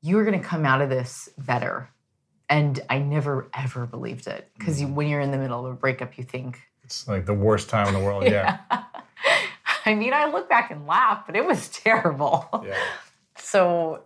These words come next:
Speaker 1: I get there, and I didn't tell my mom that he, he basically lost his job and visa and bailed one day. The day before one of my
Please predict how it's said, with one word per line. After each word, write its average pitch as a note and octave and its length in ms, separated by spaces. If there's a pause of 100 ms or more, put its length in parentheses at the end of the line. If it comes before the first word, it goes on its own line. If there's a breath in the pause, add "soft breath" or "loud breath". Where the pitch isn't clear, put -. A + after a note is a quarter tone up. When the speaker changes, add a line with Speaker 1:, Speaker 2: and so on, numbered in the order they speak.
(120)
Speaker 1:
I C#3 80
get C#3 300
there, C3+ 380
and C3+ 140
I C3 60
didn't C#3 260
tell C#3+ 160
my C#3 140
mom C3+ 680 (100)
that C3 260
he, C3 380 (120)
he E3 120
basically D3 380
lost B2+ 280
his C3 100
job B2 220
and B2 140
visa B2+ 300
and A#2+ 200
bailed B2 360
one C3 200
day. C3 420 (160)
The C3+ 120
day C3+ 200
before C3+ 380
one C3 140
of C3 60
my B2 200